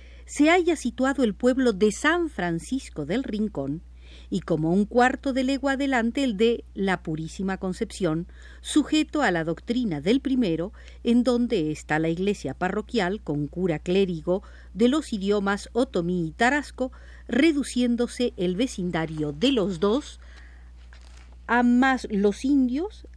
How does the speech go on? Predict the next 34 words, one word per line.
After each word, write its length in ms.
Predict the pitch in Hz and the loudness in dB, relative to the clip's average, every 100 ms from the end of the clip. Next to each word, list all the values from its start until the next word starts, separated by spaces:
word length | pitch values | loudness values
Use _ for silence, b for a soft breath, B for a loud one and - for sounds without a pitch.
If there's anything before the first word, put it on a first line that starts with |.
| - | -4
a 120 | 269 | -2
doscientas 720 | 302 - 233 226 214 240 - | -2 -2 -2 -2 -2 -4 -6
sesenta 760 | - - 233 214 285 294 294 233 | -12 0 0 2 -2 -2 -2 -4
y 80 | 196 | -4
nueve 260 | 226 233 | -4 -4
familias 560 | 208 170 175 180 165 151 | -4 -6 -6 -6 -6 -4
de 80 | 190 | -4
españoles, 720 | 233 165 151 147 156 214 - B B B | -4 -6 -6 -6 -8 -10 -12 B B B
ochenta 600 | 220 240 - 311 302 208 | 4 4 4 2 2 0
y 100 | 185 | -2
tres 320 | 175 208 214 175 | -2 -2 -2 -2
de 120 | 254 | -2
mestizos 640 | 180 - 226 240 233 - | -2 -6 -8 -4 -6 -6
y 140 | 240 220 | -6 -2
tres 360 | 247 262 240 | 2 2 0
de 140 | 190 247 | 0 0
mulatos, 680 | 196 170 165 - 233 - - b b - - | 0 0 -2 -2 -8 -8 -16 b b -20 2
con 200 | 302 339 | 4 4
el 140 | 208 | 2
mismo 360 | 165 214 214 175 | 0 -2 -2 -2
comercio 720 | 165 165 180 180 - 196 196 | 0 0 0 -2 -4 -4 -4
que 140 | 165 | -6
los 260 | 147 151 147 | -4 -6 -6
de 120 | 147 | -8
la 120 | 131 | -8
cabecera. 640 | 131 175 143 - 113 131 - b b b b b - | -6 -6 -6 -10 -16 -16 -18 b b b b b -2
De 160 | 165 185 | 2 2
estos 320 | - 160 147 | 0 -6 -4
dos 160 | 190 | -6
pueblos, 440 | - 311 311 349 - | -2 -2 -2 -4 -4
con 240 | 175 160 | -4 -4
rectitud 640 | 151 254 277 - 160 156 156 | -2 -4 -4 -10 -10 -6 -2
al 140 | 240 | -2
sur, 320 | - 359 370 | 2 2 2